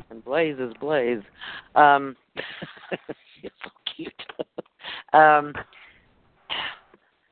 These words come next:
he comes around, like I said, every three or four months, and the next time he's gonna be back in town is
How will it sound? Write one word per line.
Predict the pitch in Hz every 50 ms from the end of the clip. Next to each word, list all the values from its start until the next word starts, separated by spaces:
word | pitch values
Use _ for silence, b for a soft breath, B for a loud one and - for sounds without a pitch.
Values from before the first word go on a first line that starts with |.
| _ _ _ _ -
he | 196 262 277 208 -
comes | 302 285 269 254 202
around, | 214 190 180 180 180 180 180 180 180 175 175 170 123 - _ _ _ _ _ _ _ _ _ _ _ _
like | 135 139 139
I | 143 131 -
said, | - 135 123
every | 127 131 135 131 131 - -
three | 139 143
or | 143 139 131 -
four | - 123 127 127
months, | 123 120 123 127 131 147 123 - - b b b _
and | 113 110 120 120
the | 120
next | 123 123 - - -
time | 131 120 117
he's | 113 107
gonna | 120 117 110 107
be | 101 110
back | 101 113 113 110 110 - -
in | 104 101 95
town | - 110 92 98 104 107 107
is | 104 104 98